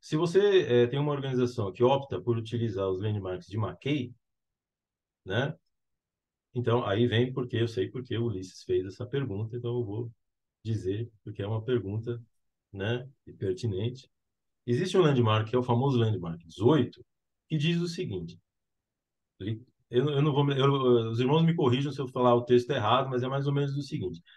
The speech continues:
não pode entrar na maçonaria se for escravo, mulher ou aleijado. É assim, é mais ou menos isso. Escravos, mulheres e aleijados não podem entrar na maçonaria. Esse é o landmark dezoito.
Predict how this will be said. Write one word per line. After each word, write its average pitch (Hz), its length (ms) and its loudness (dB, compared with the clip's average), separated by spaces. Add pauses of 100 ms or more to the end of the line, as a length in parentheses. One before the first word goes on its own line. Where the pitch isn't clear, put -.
(140)
não 214 180 4
pode 165 280 6
entrar 139 240 2
na 127 100 4
maçonaria 123 560 2
se 117 180 0
for 107 160 -2
escravo, 175 640 2
mulher 147 600 0 (560)
ou 151 160 2
aleijado. 110 520 -2 (1700)
É 107 80 -8
assim, 85 300 -12 (360)
é 92 300 -16
mais 92 220 -10
ou 101 80 -6
menos 110 260 -4
isso. - 220 -20 (240)
Escravos, 165 420 2
mulheres 127 400 4
e 120 60 4
aleijados 113 480 0
não 123 120 -2
podem 110 280 -4
entrar 107 180 -8
na 101 80 -8
maçonaria. 101 480 -14 (720)
Esse - 160 -12
é 107 40 -4
o - 20 -2
landmark 95 420 -6
dezoito. 78 420 -14